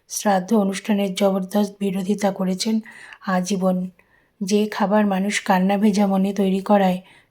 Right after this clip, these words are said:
যে খাবার অশ্রু জলে সিক্ত, সেই খাবার নিকৃষ্ট খাবারের পর্যায়ে পড়ে।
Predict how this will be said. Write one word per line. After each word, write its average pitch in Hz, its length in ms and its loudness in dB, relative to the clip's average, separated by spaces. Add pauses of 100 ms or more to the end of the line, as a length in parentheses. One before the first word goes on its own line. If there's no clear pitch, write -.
(160)
যে 214 240 2
খাবার 214 400 2
অশ্রু 214 400 0
জলে 208 280 0
সিক্ত, 196 540 -4 (360)
সেই 208 260 -2
খাবার 196 400 0
নিকৃষ্ট 190 540 -2
খাবারের 190 380 -2
পর্যায়ে 190 540 -2
পড়ে। 185 280 -4